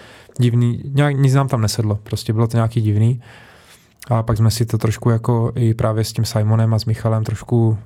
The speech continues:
jsme si udělali takovou psychoanalýzu naši, udě-, vyházeli jsme z hlavy ty věci, které jsme tam měli.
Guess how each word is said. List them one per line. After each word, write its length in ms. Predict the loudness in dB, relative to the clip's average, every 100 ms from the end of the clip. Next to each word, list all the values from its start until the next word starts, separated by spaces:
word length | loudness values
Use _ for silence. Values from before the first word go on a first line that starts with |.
| -8
jsme 200 | -4 -4
si 380 | -2 -2 0 0
udělali 320 | 0 0 0
takovou 220 | -2 -4
psychoanalýzu 680 | -4 -4 -2 0 0 0 2
naši, 460 | 0 0 0 0 0
udě-, 220 | -2 -4 -6 -14 -14 -16 -20 -20 _
vyházeli 440 | 0 2 2 0 2
jsme 140 | 2
z 60 | 2
hlavy 320 | 2 0 -2
ty 100 | 0
věci, 280 | -2 -4 -6
které 220 | -2 0
jsme 140 | 0
tam 160 | 0 0
měli. 320 | 0 0 0